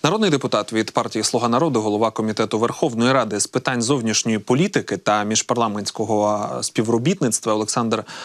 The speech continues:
е, Мережко висунув кандидатуру обраного президента Трампа на здобуття Нобелівської премії миру у дві тисячі двадцять п'ятому році.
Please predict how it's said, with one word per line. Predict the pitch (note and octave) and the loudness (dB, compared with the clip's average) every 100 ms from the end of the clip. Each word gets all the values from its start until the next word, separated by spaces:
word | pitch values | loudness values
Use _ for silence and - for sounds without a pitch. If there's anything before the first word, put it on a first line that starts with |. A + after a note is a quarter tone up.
| - - | -14 -4
е, | A2 A2 A2 | 0 2 2
Мережко | A#2 C3+ F#3 - - A#2+ | 2 2 2 0 0 0
висунув | A2 D#3+ E3+ C#3+ A#2+ | 2 0 2 0 0
кандидатуру | - A#2+ A2+ A2+ D#3 D#3+ C3 | 0 0 2 2 2 4 4
обраного | A#2 D3+ C3 A#2+ A2+ A2 | 2 2 2 0 0 -2
президента | A2+ A2 A#2 A2 G#2 | -2 0 0 -2 -2
Трампа | - F#3+ F3 B2+ | 0 0 0 0
на | A#2+ D3+ | 2 0
здобуття | A#2+ G#2+ G#2+ D3 C#3+ | 0 -2 0 -2 0
Нобелівської | B2+ C3 A#2 G#2+ - A2 | 0 2 2 0 -2 -2
премії | B2+ A#2+ A2 | 0 0 2
миру | A2 D#3+ F#3+ | 2 4 2
у | C#3 B2+ | 2 0
дві | A#2 A#2+ | 2 2
тисячі | D#3 E3 D3+ C3 | 2 2 0 0
двадцять | A#2+ B2 B2 - | 2 0 -2 -2
п'ятому | A#2 A2+ A#2 A#2 | 0 2 0 0
році. | A#2 G#2+ - | 0 0 -2